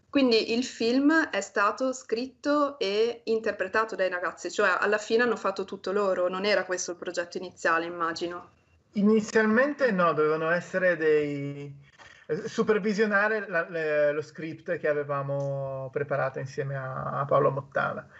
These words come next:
Speaker 2: Eh, avevamo, avevamo le nostre idee, diciamo: "Ok, fa-, aggiustiamolo un po'." In realtà quello che è successo è che poi ci hanno detto: "No, raga, se portiamo questa roba nelle scuole ci ridono in faccia."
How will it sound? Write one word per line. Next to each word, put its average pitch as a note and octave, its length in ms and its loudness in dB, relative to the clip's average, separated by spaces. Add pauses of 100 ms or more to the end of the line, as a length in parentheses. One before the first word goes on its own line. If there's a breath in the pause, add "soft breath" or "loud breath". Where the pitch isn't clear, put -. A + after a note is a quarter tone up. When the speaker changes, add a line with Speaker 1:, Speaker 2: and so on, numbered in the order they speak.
(440 loud breath)
Speaker 2:
Eh, D3 80 6
avevamo, F3 560 6
avevamo F3 420 4
le E3+ 120 4
nostre F3+ 340 -2
idee, F3 180 0
diciamo: D#3+ 240 -2
"Ok, F3 200 -2
fa-, G#3+ 200 -8 (1080)
aggiustiamolo G#3+ 1000 0
un C#3+ 140 -12
po'." D3 240 -6
In F#3+ 120 -12
realtà A3+ 320 -2
quello F#3 160 -4
che E3+ 80 -10
è C#3 40 -14
successo F3 340 -6
è D#3 40 -10
che D3+ 80 -4
poi D#3 100 -10
ci D#3+ 80 -8
hanno C#3+ 100 -4
detto: C#3 200 -6
"No, D#3+ 180 6
raga, C#3 380 2
se - 180 -8
portiamo D#3 360 -2
questa D3 220 -4
roba D3+ 180 4
nelle D3 180 -2
scuole D3 300 -2
ci C3+ 320 -12
ridono C3+ 300 -6
in C3+ 120 -8
faccia." C3 480 -4